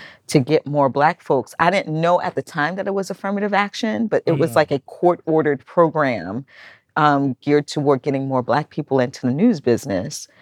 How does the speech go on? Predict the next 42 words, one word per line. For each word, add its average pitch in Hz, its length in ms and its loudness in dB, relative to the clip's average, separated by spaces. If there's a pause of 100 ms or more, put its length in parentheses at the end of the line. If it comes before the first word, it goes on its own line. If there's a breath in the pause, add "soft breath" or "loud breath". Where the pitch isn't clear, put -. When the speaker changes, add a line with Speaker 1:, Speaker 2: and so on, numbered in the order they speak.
(380 loud breath)
Speaker 1:
And 139 460 4
so 139 200 2
during 139 260 0
the 135 60 -4
summers, 170 400 -4
I 151 60 0
had 147 180 -2
a 135 60 -2
job 139 540 -2 (140)
and 131 600 -2 (220)
learned 139 380 0
how 160 120 -2
to 143 80 0
write 143 460 -2
and 131 180 -4
be 135 120 2
a 135 40 6
journalist, 143 720 -2 (160)
uh, 185 320 -8
working 165 300 0
for 165 160 0
Newsday 160 640 2
during 160 220 0
the 151 60 -2
summers. 180 580 -2
And 156 180 0
then 147 320 -2 (160)
the 143 80 0
final 156 360 0
summer, 151 560 -2 (640 soft breath)
I 143 100 0
skipped - 560 -2 (180)
the 143 440 2
internship 151 520 0
with 147 100 -4
Newsday 139 640 2
and 131 160 -2
went 131 160 -2
to - 140 -8
the 143 80 2
Associated 139 460 0
Press 143 520 -2